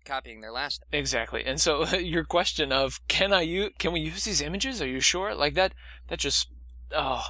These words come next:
Speaker 2: that sets me off on a whole thing. Like, of course, of course we can use these images.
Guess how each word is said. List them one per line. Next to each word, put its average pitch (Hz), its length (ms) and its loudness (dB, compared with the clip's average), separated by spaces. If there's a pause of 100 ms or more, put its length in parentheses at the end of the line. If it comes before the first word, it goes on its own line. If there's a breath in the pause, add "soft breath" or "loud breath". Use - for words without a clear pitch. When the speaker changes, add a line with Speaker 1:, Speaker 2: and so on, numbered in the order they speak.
Speaker 2:
that 135 140 0
sets - 260 0
me 156 80 -2
off 165 200 0
on 123 60 -4
a 120 40 -4
whole 170 180 2
thing. 196 260 -4
Like, 208 180 0
of - 160 -6
course, 370 540 4
of 339 140 -6
course 339 260 0
we 285 80 -4
can 262 100 -4
use 254 200 -2
these 208 120 -2
images. 214 500 -2